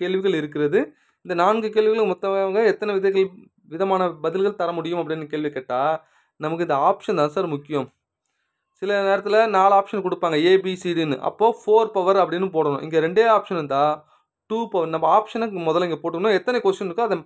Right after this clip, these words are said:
பவர்ல போடணும் சார். இப்போ டூ பவர் ஃபோர் ஆன்சர். டூ into டூ into டூ into டூ. ரெண்டு ரெண்டு நாலு, ரெண்டு ரெண்டு நாலு, நாலு நாள் பதினாறு ஆன்சர்.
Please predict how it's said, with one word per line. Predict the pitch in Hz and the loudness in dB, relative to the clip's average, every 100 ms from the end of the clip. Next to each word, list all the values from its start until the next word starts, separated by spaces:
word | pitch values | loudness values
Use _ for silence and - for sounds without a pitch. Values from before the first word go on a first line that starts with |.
| 170 | 0
பவர்ல | 175 170 147 | 0 0 -2
போடணும் | 135 131 123 123 | -4 -6 -10 -14
சார். | 110 _ _ _ _ | -16 _ _ _ _
இப்போ | - 175 170 | -10 -8 -4
டூ | 254 247 | -4 0
பவர் | 202 175 | 0 0
ஃபோர் | 147 208 170 | -2 -2 0
ஆன்சர். | 151 151 131 - | -2 -4 -6 -6
டூ | 185 196 190 | -6 -2 -2
into | 180 - 175 - | -4 -8 -10 -4
டூ | 190 190 | -2 -2
into | 180 175 185 175 | -4 -8 -12 -6
டூ | 185 185 185 | -4 -4 -4
into | 185 240 294 339 _ _ _ _ - | -6 -6 -6 -8 _ _ _ _ -8
டூ. | 170 151 | -4 -2
ரெண்டு | 160 165 | -2 0
ரெண்டு | 196 190 156 | 0 0 2
நாலு, | 165 180 214 285 - | 2 4 2 0 -6
ரெண்டு | 151 170 | -4 -4
ரெண்டு | 175 | 0
நாலு, | 151 151 147 | 2 2 2
நாலு | 180 175 | 0 2
நாள் | 202 156 131 _ _ _ - | 2 0 -8 _ _ _ -8
பதினாறு | 131 151 165 127 135 170 | -4 -2 0 -2 -2 -2
ஆன்சர். | 123 110 - 131 | -4 -8 -6 -6